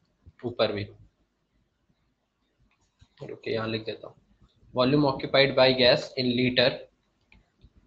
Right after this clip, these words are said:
at एसटीपी, एसटीपी या फिर एनटीपी। एनटीपी, एसटीपी पे कोई gas का कितना volume occupy कर रही है लीटर में, divided by अगर आप ट्वेंटी टू पॉइंट फ़ोर कर देंगे,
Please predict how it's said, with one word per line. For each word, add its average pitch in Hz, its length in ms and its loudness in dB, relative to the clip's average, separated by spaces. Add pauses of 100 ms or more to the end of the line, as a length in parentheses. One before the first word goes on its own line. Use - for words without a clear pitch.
(1500)
at 135 300 2 (120)
एसटीपी, - 640 -2 (960)
एसटीपी 139 680 -2 (340)
या 117 120 2
फिर 160 180 2
एनटीपी। 107 680 -6 (1160)
एनटीपी, 156 400 4
एसटीपी 160 440 4
पे 165 140 2
कोई 165 220 0 (280)
gas 139 520 4
का 143 80 4
कितना 160 320 0
volume 151 340 6
occupy 143 380 6
कर 139 160 2
रही 139 80 4
है 143 60 2
लीटर 139 340 4
में, 139 160 0
divided 127 420 2
by 135 100 4
अगर 139 240 4
आप 143 140 4
ट्वेंटी 147 280 -2
टू 147 140 -2
पॉइंट 151 240 4
फ़ोर 170 200 4
कर 180 160 6
देंगे, 147 360 4